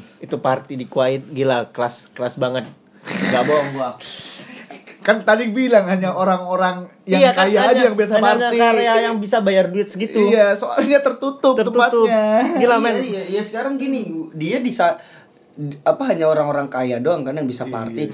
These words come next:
Speaker 3: Lah, sedangkan dia pendatang, dia ke sana, dia bisa party. Ya
Speaker 1: Iya.
Speaker 3: berarti dia udah lebih sukses dari
Speaker 1: Servis.
Speaker 3: kita-kita. Iya.
Speaker 1: Bayangin servisnya, mas, gila tuh,
Speaker 3: Iya.
Speaker 1: servis, servis pol banget tuh.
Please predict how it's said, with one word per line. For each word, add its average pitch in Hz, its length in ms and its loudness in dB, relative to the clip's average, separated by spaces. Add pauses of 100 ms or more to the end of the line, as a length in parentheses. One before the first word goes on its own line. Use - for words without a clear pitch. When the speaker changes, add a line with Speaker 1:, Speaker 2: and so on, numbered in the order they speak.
(160)
Speaker 3:
Lah, 151 140 -2
sedangkan 147 400 0
dia 151 160 2
pendatang, 123 760 -4
dia 135 220 -4
ke 131 100 -8
sana, 143 460 -2
dia 185 160 -2
bisa 240 240 0
party. 254 400 0
Ya - 80 -2
Speaker 1:
Iya. - 160 0
Speaker 3:
berarti - 180 0
dia - 140 -4
udah 190 120 -2
lebih 156 180 -6
sukses 170 280 -12
dari 147 300 -6 (160)
Speaker 1:
Servis. 185 640 2
Speaker 3:
kita-kita. 160 160 -4
Iya. 320 180 -6
Speaker 1:
Bayangin 165 300 -2
servisnya, 160 580 -4 (300)
mas, 131 580 -2
gila 127 320 -2
tuh, 120 140 -10
Speaker 3:
Iya. - 80 -4
Speaker 1:
servis, 139 320 -4 (320)
servis 127 440 -2 (360)
pol 127 220 2
banget 127 280 -2
tuh. 113 220 -10